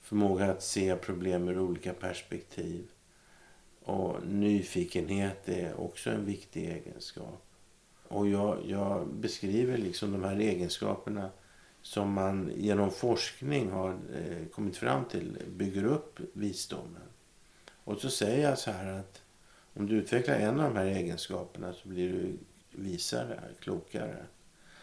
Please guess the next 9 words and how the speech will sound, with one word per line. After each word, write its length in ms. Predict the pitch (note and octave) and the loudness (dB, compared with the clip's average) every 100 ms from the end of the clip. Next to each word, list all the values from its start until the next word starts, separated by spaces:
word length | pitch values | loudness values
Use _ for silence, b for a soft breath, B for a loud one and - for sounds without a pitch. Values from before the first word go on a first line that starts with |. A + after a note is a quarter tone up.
| B B | B B
Om 120 | G2 | -2
du 80 | G2+ | 0
utvecklar 400 | G2+ - - F#2+ | 0 0 0 0
flera 480 | - G#2 A#2 C#3 B2+ | 0 2 4 4 2
så 140 | - | 0
blir 240 | G2+ G2 G2 | -2 0 0
du 60 | |
ännu 300 | F#2 F#2 A2 | 0 2 0
klokare. 680 | - D#3 - - - - - | 0 0 0 -2 -8 -10 -14